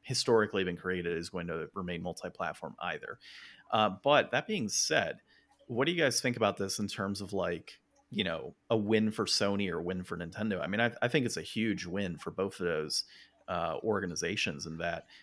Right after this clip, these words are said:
Call of Duty being as big of a seller as it is, and, you know, s-, maybe Diablo, who knows? I mean, that could be one of the games we're talking about that'll be beyond existing agreements. Um,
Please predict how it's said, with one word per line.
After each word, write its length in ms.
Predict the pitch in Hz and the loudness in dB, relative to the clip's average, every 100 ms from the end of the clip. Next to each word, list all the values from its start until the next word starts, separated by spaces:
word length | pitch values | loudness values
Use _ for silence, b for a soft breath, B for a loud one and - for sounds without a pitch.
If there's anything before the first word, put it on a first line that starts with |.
| b - | b -4
Call 240 | - 127 | 2 4
of 80 | 110 | 4
Duty 300 | 101 104 92 | 2 2 0
being 280 | 90 92 90 | -2 -2 -4
as 120 | - | -4
big 180 | 104 98 | -2 -2
of 60 | |
a 80 | 92 | -2
seller 400 | - 95 95 90 | 0 2 2 0
as 120 | 85 | -2
it 60 | 87 | -2
is, 460 | 90 87 82 - - - | 0 -2 -2 -2 -2 -4
and, 380 | 87 85 78 | -4 -4 -6
you 80 | 90 | -8
know, 60 | 90 | -4
s-, 220 | 87 - | -4 -4
maybe 300 | 104 101 101 | -4 -4 -2
Diablo, 500 | 95 87 82 92 110 | -2 -2 0 2 2
who 140 | 117 98 | 2 -2
knows? 400 | 87 98 82 82 | -2 -2 -2 -6
I 60 | |
mean, 100 | 85 | -6
that 120 | 90 - | -6 -6
could 120 | 87 | -6
be 140 | 90 | -6
one 160 | 90 90 | -4 -6
of 60 | |
the 60 | 87 | -8
games 260 | 85 90 87 | -8 -8 -10
we're 60 | |
talking 300 | - 92 - | -8 -8 -8
about 140 | 87 85 | -10 -10
that'll 160 | 90 | -12
be 160 | - 82 | -14 -16
beyond 280 | 85 82 82 | -12 -12 -12
existing 400 | 82 82 - 76 | -10 -6 -6 -8
agreements. 480 | - 95 101 - - B B B B - | -6 -4 -4 -6 -14 B B B B -4
Um, 520 | 92 87 87 85 | 0 0 -2 -6